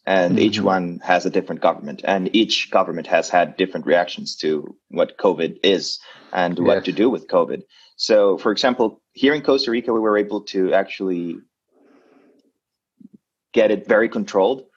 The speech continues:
Speaker 1: until about two weeks ago, when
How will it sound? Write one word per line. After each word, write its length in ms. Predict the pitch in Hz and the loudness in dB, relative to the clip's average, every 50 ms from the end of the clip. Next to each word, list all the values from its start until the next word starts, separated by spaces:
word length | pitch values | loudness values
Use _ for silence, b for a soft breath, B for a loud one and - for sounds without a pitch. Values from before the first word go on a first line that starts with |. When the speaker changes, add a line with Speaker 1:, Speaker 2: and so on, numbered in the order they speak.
| B B B B B B B B B | B B B B B B B B B
Speaker 1:
until 420 | 107 101 98 - - 95 95 95 - - | 0 0 0 0 2 2 4 4 2 2
about 460 | 92 92 95 92 95 87 - - - | 2 2 2 2 2 0 -2 -6 -8
two 120 | - 110 | -6 -4
weeks 300 | 104 104 104 98 101 - | -2 -2 -2 -2 -4 -6
ago, 420 | 113 101 110 107 110 127 147 - _ _ _ _ | -6 -2 2 2 2 0 -2 -6 _ _ _ _
when 520 | - 98 104 98 92 90 90 90 90 82 | -4 -2 -2 -2 -2 -2 -4 -6 -10 -12